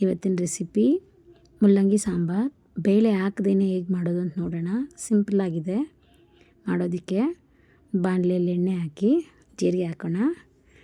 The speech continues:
ಜೀರಿಗೆ ಹಾಕಿದ್ಮೇಲೆ ಈರುಳ್ಳಿ ಹಾಕಿ, ಮೀಡಿಯಮ್ ಸೈಜ್ ಎರಡು ಈರುಳ್ಳಿ ತೊಗೊಂಡಿದ್ದೀನಿ. ಚೆನ್ನಾಗಿ ಫ್ರೈ ಮಾಡೋಣ ಗೋಲ್ಡನ್ ಕಲರ್ ಆಗೋ ತನಕ. ಫ್ರೈ ಮಾಡಿದ್ಮೇಲೆ ಕರಿಬೇವು ಸೊಪ್ಪು ಸ್ವಲ್ಪ ಹಾಕೋಣ. ರುಬ್ಬೋವಾಗ ಹಾಕ್ಕೊಂಡ್ರೆ ಚೆನ್ನಾಗಿರುತ್ತೆ.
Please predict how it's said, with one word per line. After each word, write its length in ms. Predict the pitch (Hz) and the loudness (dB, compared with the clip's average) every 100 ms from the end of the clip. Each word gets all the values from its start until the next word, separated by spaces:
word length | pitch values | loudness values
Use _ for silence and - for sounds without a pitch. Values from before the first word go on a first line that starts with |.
| _ _ _ - | _ _ _ -10
ಜೀರಿಗೆ 320 | 220 196 190 175 | -4 -2 -2 0
ಹಾಕಿದ್ಮೇಲೆ 720 | 196 208 208 190 185 175 190 214 226 254 | 0 0 -2 0 0 0 2 2 2 2
ಈರುಳ್ಳಿ 320 | 190 190 180 185 | 2 2 0 -4
ಹಾಕಿ, 280 | 180 - 240 254 | -8 -6 -2 2
ಮೀಡಿಯಮ್ 260 | 202 196 202 190 | 4 4 2 0
ಸೈಜ್ 220 | 175 180 175 | -2 0 0
ಎರಡು 180 | 170 180 | 0 0
ಈರುಳ್ಳಿ 220 | 175 180 175 | -2 -4 -4
ತೊಗೊಂಡಿದ್ದೀನಿ. 580 | 175 170 160 175 208 330 - _ _ _ _ _ - - | -4 -4 -4 -4 -2 -2 -6 _ _ _ _ _ -8 0
ಚೆನ್ನಾಗಿ 260 | 202 202 - | 2 0 -2
ಫ್ರೈ 140 | 185 202 | 2 2
ಮಾಡೋಣ 260 | 196 175 170 165 | 2 0 -4 -2
ಗೋಲ್ಡನ್ 300 | 180 175 180 175 | -2 0 -2 -2
ಕಲರ್ 220 | 170 170 | -4 -4
ಆಗೋ 140 | 170 170 175 | -6 -8 -6
ತನಕ. 260 | 175 175 262 370 - _ _ _ _ _ _ _ - | -6 -2 -2 -2 -8 _ _ _ _ _ _ _ -6
ಫ್ರೈ 140 | 196 202 202 | 0 2 2
ಮಾಡಿದ್ಮೇಲೆ 500 | 185 185 190 185 196 202 | 0 -2 -2 -2 -2 -4
ಕರಿಬೇವು 280 | 170 180 190 | -4 -4 -4
ಸೊಪ್ಪು 180 | 170 - | -8 -10
ಸ್ವಲ್ಪ 220 | 170 160 175 | -12 -8 -10
ಹಾಕೋಣ. 280 | 165 180 175 262 330 _ _ _ _ _ _ _ _ 202 | -10 -10 -6 -4 -6 _ _ _ _ _ _ _ _ -4
ರುಬ್ಬೋವಾಗ 400 | 175 196 196 185 | 0 0 0 -4
ಹಾಕ್ಕೊಂಡ್ರೆ 340 | 180 - 175 190 | -6 -6 -6 -6
ಚೆನ್ನಾಗಿರುತ್ತೆ. 560 | 180 180 175 165 - 196 | -4 -4 -4 -6 -6 -6